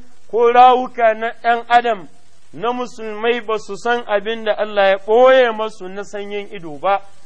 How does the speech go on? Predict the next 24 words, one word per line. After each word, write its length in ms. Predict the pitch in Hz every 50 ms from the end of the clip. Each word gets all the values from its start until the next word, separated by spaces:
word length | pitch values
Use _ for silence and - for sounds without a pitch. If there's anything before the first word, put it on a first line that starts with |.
| - - -
Sanyin 400 | - - 226 233 233 233 226 233 -
ido, 240 | 233 202 214 202 185
duk 180 | 180 240 285 - -
abin 300 | 294 285 240 247 233 233
da 80 | 220 202
za 140 | 202 202 202
ka 120 | 202 185
gani 280 | 156 180 185 190 196 180
ka 120 | - 165
ji 160 | 151 131 151 165
daɗi, 440 | 185 190 185 190 190 190 180 165 - - - - - -
shi 120 | - - 208
ake 260 | 214 208 - 190 175 180
ce 140 | - 185 180
ma 100 | 165 147
sanyin 420 | 135 - 156 170 175 175 175 170 170 170
ido. 260 | 175 170 147 123 98 - - - - - - - - - -
Ya 80 | 170 180
wato 420 | 190 190 185 180 180 180 180 180 180
iyalanka 600 | 180 180 180 175 170 175 202 208 208 202 - 190
da 140 | 175 175 170
za 120 | 180 196 196
a 60 | 185
haɗa 260 | 185 175 180 180 165